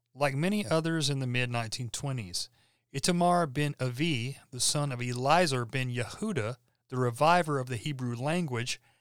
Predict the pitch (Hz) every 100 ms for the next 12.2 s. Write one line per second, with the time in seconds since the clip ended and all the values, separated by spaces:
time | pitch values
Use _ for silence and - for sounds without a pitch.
0 | _ _ 160 180 165 175 220 - 131 131
1 | 139 135 123 143 196 - 127 107 - 123
2 | - _ _ _ 139 135 156 160 151 113
3 | 123 123 180 143 131 151 - _ _ _
4 | 127 - - 165 - 143 139 170 226 220
5 | 214 185 143 - 185 220 214 180 170 -
6 | 165 165 151 175 190 - 110 107 - _
7 | _ - 127 135 - 135 160 170 120 131
8 | - 120 127 127 147 151 - 101 87 -
9 | - _ _ _ _ _ _ _ _ _
10 | - 170 208 190 - 175 165 123 139 139
11 | 135 123 - 110 - 110 - 190 202 135
12 | 117 165